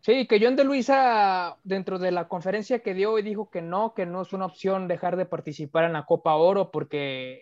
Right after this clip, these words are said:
él dijo, "Vamos a ir hasta las últimas consecuencias con esta situación, pero no tan,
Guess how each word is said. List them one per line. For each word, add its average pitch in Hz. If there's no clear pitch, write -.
él 156
dijo, 165
"Vamos 233
a 254
ir 277
hasta 254
las 190
últimas 202
consecuencias 180
con 170
esta 180
situación, 170
pero 127
no 160
tan, 208